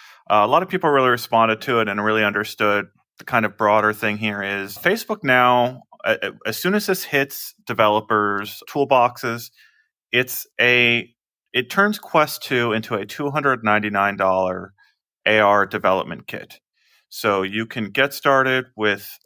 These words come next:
creating A R apps and pretty, it sounds like pretty advanced A R apps when you consider the existing V R, uh, underpinnings of what's being built on here for only two hundred ninety-nine dollars. And that's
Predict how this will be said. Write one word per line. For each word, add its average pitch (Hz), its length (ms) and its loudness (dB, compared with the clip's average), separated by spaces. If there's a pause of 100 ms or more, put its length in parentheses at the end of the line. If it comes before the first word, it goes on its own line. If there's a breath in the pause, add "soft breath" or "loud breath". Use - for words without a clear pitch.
(120)
creating 113 400 0
A 113 140 2
R 120 240 4
apps 98 640 0
and 110 280 -2
pretty, 202 480 -6 (520 soft breath)
it - 100 -20
sounds 226 220 -2
like 202 160 -8
pretty 156 580 -2
advanced 113 600 0
A 104 100 2
R 95 260 4
apps 92 480 -2
when 110 160 -4
you 104 140 -4
consider 107 760 0 (100)
the 120 100 2
existing 107 920 -2 (100)
V 113 280 -2
R, 104 560 4
uh, 76 400 -6 (1200)
underpinnings 113 960 0
of - 200 -4
what's 107 260 -2 (140)
being 107 180 0
built 120 320 0
on 92 160 -2
here 85 400 -14
for 170 240 2
only 151 240 2
two 151 140 -6
hundred 120 200 2
ninety-nine 104 380 0
dollars. 98 380 2
And 117 100 -6
that's 135 240 0